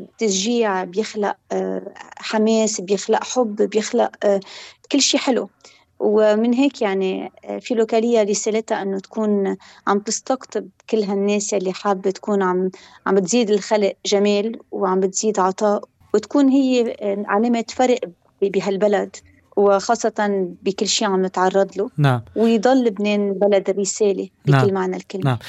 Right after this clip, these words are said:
Speaker 2: سور مرانا سعد، والحلو كمان إنه هالتعاون يلي عم بصير بينكم كملتزمات وملتزمين دينيًا من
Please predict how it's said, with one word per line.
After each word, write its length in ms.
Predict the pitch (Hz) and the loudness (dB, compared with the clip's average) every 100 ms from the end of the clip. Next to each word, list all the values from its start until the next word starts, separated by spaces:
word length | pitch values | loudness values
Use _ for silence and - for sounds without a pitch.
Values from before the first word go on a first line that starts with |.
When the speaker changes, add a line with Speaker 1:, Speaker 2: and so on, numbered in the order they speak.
| - | -12
Speaker 2:
سور 200 | - 165 | 2 4
مرانا 300 | 156 165 170 | 6 4 4
سعد، 320 | 151 175 165 151 | 2 4 4 4
والحلو 360 | 143 170 165 | 2 4 4
كمان 320 | 151 139 165 | 4 4 2
إنه 140 | 147 135 | 2 0
هالتعاون 640 | 135 - 131 131 165 151 | 0 2 4 4 4 4
يلي 220 | 123 120 | 2 0
عم 180 | 120 120 | 0 -2
بصير 480 | 117 - 170 151 131 | -2 0 2 4 4
بينكم 540 | 131 165 160 139 120 | 4 4 2 2 2
كملتزمات 1600 | 110 135 120 117 107 127 143 143 151 147 160 123 139 156 170 170 147 | 0 0 0 0 -4 -6 -4 2 4 6 4 4 6 6 6 4 2
وملتزمين 920 | 131 135 123 135 123 135 170 156 120 | 4 4 4 4 4 6 6 6 4
دينيًا 560 | 127 131 151 135 127 | 4 4 4 4 4
من 400 | 127 131 131 127 | 2 2 2 -2